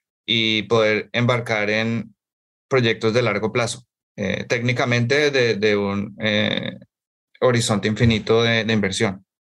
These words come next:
Eh, y bueno, pues invertimos en compañías que generen caja, que podemos hacer upstreaming de caja al holdco y con eso, pues, poder, digamos, mantener los gastos operacionales. Y a la vez hemos estado creciendo y escalando nuestro, nuestro insurance company balance sheet,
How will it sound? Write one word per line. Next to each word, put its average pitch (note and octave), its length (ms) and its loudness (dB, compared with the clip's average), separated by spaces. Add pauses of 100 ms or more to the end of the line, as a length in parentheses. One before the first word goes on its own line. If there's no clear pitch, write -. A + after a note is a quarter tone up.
(640)
Eh, A#2 300 2
y A#2+ 120 0
bueno, B2 260 0
pues A2+ 180 -6
invertimos A2 480 0
en B2 100 2
compañías A#2 500 0
que A#2+ 300 0
generen G#2+ 320 -2
caja, B2+ 460 -2
que - 120 -2
podemos G#2 440 0
hacer A2 280 0
upstreaming A#2 540 0
de A2+ 140 0
caja G#2+ 220 -2
al G#2+ 100 -2
holdco B2+ 400 2
y C3 80 0
con G#2 160 -4
eso, G#2 340 -2 (160)
pues, A#2 160 -2
poder, G2+ 300 0 (720)
digamos, A2 440 2
mantener A2 460 0
los G#2 240 -2
gastos G#2+ 460 0
operacionales. A2 840 0 (680)
Y A#2+ 160 2
a A2+ 80 2
la A2+ 140 2
vez G#2+ 400 0 (100)
hemos A#2+ 260 0
estado G#2+ 400 0
creciendo A2 440 0
y A#2 40 2
escalando G#2+ 560 0
nuestro, A2+ 800 0
nuestro G#2 500 0
insurance A2 380 0
company A#2 340 0
balance A2+ 380 0
sheet, F#3 160 -6